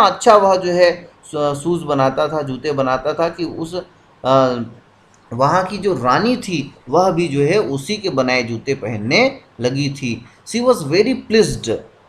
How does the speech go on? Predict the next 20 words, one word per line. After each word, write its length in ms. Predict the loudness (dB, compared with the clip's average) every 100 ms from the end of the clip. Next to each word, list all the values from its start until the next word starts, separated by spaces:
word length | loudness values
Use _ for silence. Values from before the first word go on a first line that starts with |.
| _
with 220 | -4 -4 -2
the 80 | -6
shoes, 460 | -2 -2 -2 -6 -10 2
और 160 | 2 4
जूतों 380 | -2 -2 -2
से 120 | 0 2
वह 220 | 2 0
बहुत 400 | 2 2 2 -2
खुश 260 | 0 0 0
थी। 200 | -4 -2 -2 -8 -20 _ _ _ _ _ _ _ -20 _ _ -12
She 180 | -4 -2
called 600 | 4 6 6 2 -4 -8
the 100 | -8 -2
shoemaker 580 | -2 0 -2 0 2 2 -2 -12 _ -4
and 260 | -2 0 2
gave 400 | 6 8 8 4 -20 _ -6
him 140 | -4 -2
hundred 600 | 0 0 0 2 2 0 -4
gold 340 | -2 0 -2 -4 -18 _ _ _ -2
pieces। 560 | -2 -2 -6 -8 -10